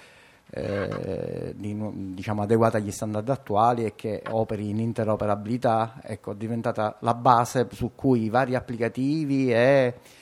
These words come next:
ehm, le, mm, i rapporti fra, mm, eh, i, i soggetti del settore, quindi asl, comuni, eccetera, eh, interagiscono per poter dare al cittadino al meglio servizi, eh,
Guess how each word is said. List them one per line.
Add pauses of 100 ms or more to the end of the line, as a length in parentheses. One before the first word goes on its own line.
(280)
ehm,
le, (100)
mm, (160)
i
rapporti
fra,
mm,
eh,
i, (100)
i
soggetti
del
settore,
quindi
asl,
comuni,
eccetera, (680)
eh,
interagiscono
per
poter
dare
al
cittadino
al
meglio (640)
servizi,
eh,